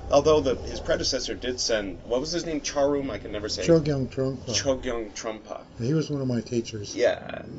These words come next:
Speaker 2: I did have personal contacts with him on a number of occasions.
Speaker 1: Nice.
Speaker 2: And there was another renowned teacher named Kalu Rinpoche, who the Dalai Lama called the twentieth century Milarepa.
Speaker 1: Mm.
Speaker 2: Um,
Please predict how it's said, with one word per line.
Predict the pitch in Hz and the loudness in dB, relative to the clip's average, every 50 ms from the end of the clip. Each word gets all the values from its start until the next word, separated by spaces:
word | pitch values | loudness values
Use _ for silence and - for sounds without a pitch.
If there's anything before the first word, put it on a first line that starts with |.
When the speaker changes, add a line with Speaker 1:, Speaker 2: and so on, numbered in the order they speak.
| 131 | -2
Speaker 2:
I | 117 117 | -2 2
did | - 123 127 120 | 2 4 4 4
have | 113 110 - | 2 0 0
personal | - 120 113 110 - - 110 107 104 | 0 0 0 0 0 -2 -4 -4 -4
contacts | - 117 117 113 110 110 117 113 107 101 - | -4 -4 -2 -2 -2 -2 -2 -4 -4 -4 -6
with | - 107 - | -10 -10 -6
him | 113 120 110 110 | -6 -4 -4 -4
on | 104 98 | -4 -6
a | 98 101 104 | -8 -8 -8
number | 104 104 101 | -10 -10 -10
of | 95 90 | -12 -12
occasions. | 95 98 - - 113 104 101 95 - - - - - - - - - - - - - | -14 -14 -10 -8 -8 -8 -8 -10 -14 -18 -20 -16 -14 -14 -14 -14 -18 -20 -20 -18 -18
Speaker 1:
Nice. | - - - - - - - - - - - - - - | -16 -12 -12 -10 -10 -10 -12 -12 -14 -14 -14 -14 -10 -6
Speaker 2:
And | 127 123 123 | -2 0 0
there | 120 117 | 2 2
was | 117 117 | 0 0
another | 123 117 120 131 135 135 131 131 131 123 120 | 0 0 0 2 4 4 4 4 4 4 4
renowned | 113 113 113 113 120 123 117 110 - | 2 2 2 2 0 0 -2 -2 -4
teacher | - 120 117 - - 113 107 | -4 -6 -6 -6 -6 -8 -6
named | 107 107 101 98 - | -6 -6 -8 -8 -10
Kalu | - 120 117 113 113 113 117 117 113 110 - - - - - - - - - - | -8 -6 -4 -2 -2 -2 0 -2 -2 -4 -6 -10 -18 -18 -18 -20 -20 -18 -10 -4
Rinpoche, | 120 127 131 113 120 110 - - - 110 107 107 104 101 - - - _ _ _ _ _ - - - - - - - - - - - - - - - - - - | -2 -2 -2 -2 -4 -6 -8 -8 -8 -8 -6 -6 -8 -10 -12 -16 -20 _ _ _ _ _ -20 -20 -20 -20 -20 -20 -20 -20 -20 -20 -20 -20 -20 -20 -18 -16 -10 -4
who | - 131 | -2 0
the | 113 117 | 0 0
Dalai | 107 120 120 120 113 107 | 2 2 2 0 2 2
Lama | 98 107 117 120 120 117 110 101 - - - | 2 2 2 2 2 2 0 0 -2 -2 -2
called | - - - 127 117 110 104 95 | -4 -2 0 0 0 0 0 -2
the | 98 | -6
twentieth | 95 - 123 120 117 110 110 104 101 | -6 -4 -2 0 2 2 0 0 0
century | - 113 113 110 107 - 110 98 | 0 0 0 -2 -2 -4 -6 -4
Milarepa. | 104 107 113 107 98 95 98 107 117 120 117 - 90 87 92 - - - - - - | -4 -2 -2 -2 -4 -4 -4 -2 -4 -4 -4 -6 -10 -10 -12 -14 -16 -20 -20 -14 -6
Speaker 1:
Mm. | - 143 139 104 - - - - - - - | -4 -4 -4 -6 -10 -18 -20 -20 -20 -16 -12
Speaker 2:
Um, | 113 104 95 95 | -10 -10 -10 -10